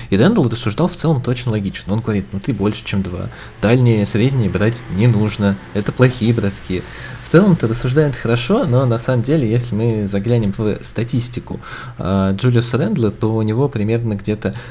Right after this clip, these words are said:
э, двадцать процентов всех бросков — это дальние и средние. Э, и так это было на протяжении многих сезонов. Сейчас чуть-чуть пошло на спад, но в целом там всё равно очень-очень-очень-очень большая цифра, которая пугает. Э, Рэндалл по-прежнему, если видит перед собой стену в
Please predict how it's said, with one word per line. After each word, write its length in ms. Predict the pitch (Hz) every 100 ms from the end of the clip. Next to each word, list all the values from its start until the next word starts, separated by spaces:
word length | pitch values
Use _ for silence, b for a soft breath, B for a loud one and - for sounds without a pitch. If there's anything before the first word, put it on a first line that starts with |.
| B
э, 180 | 92 90
двадцать 440 | 98 113 107 -
процентов 420 | 98 98 110 101
всех 180 | - 104
бросков — 380 | 101 104 - 233 127
это 160 | 123
дальние 320 | - 117 110 101
и 40 |
средние. 480 | - 101 90 98 95 B B B -
Э, 480 | 90 90 90 87 87
и 560 | 104 120 113 110 101 98
так 200 | 127 123
это 120 | 110
было 220 | 110 123
на 100 | 117
протяжении 520 | - - 101 113 117 101
многих 380 | 104 104 98 -
сезонов. 460 | - 120 185 -
Сейчас 280 | - - 113
чуть-чуть 440 | - 123 - -
пошло 260 | 92 - 92
на 120 | 95
спад, 280 | - 190 196
но 80 | -
в 40 |
целом 260 | - 131 104
там 180 | - -
всё 140 | -
равно 180 | 98 120
очень-очень-очень-очень 1080 | - 113 - 98 - 98 98 98 98 - 92
большая 380 | 95 - 95
цифра, 420 | 82 - 170 98 98 B B
которая 300 | - 110 107
пугает. 440 | - 98 87 90 - B B B -
Э, 280 | 95 98 104
Рэндалл 280 | 165 143
по-прежнему, 640 | 117 117 131 143 120 110 104
если 340 | 98 120 120
видит 240 | 110 104 -
перед 160 | 95
собой 340 | - 101 110 98
стену 640 | - - - 110 104 98
в 380 | 92 104 101